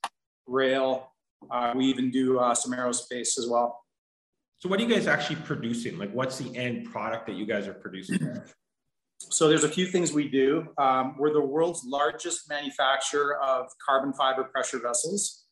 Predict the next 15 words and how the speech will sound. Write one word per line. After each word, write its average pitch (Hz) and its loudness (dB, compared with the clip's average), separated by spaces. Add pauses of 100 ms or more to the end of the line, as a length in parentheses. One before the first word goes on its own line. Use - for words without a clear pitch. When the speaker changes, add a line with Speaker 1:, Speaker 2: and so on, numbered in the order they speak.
(280)
Speaker 1:
So - -6
those 147 6
are 143 6
made 139 6
in 123 2
Germany. 143 2
They're 127 2
made 127 0
in 120 -6
Lincoln, 120 -2
Nebraska, 131 6 (500)
and 127 -2
in 123 2
Maryland. 131 2 (520)
Speaker 2:
Okay. - -20